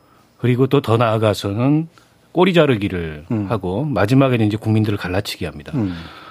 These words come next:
Speaker 1: 저는 거의 세 번째 단계까지 이 정부가,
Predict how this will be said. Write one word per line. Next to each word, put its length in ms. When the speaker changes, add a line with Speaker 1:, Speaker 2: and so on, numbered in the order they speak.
Speaker 1:
저는 260
거의 200
세 120
번째 240
단계까지 580
이 60
정부가, 640